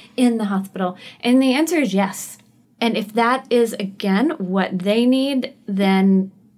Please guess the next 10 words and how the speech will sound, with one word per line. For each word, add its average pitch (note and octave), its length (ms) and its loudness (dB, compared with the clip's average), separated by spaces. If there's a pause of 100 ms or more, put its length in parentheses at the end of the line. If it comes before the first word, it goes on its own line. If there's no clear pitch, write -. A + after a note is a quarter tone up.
(380)
we G#3 180 0
help F#3+ 260 -4
them F#3 200 -2
get E3 180 -8
it. - 160 -8 (320)
I B3+ 160 4
do C4 240 0
also A3+ 300 0
do G#3 240 -4
some G#3 480 -4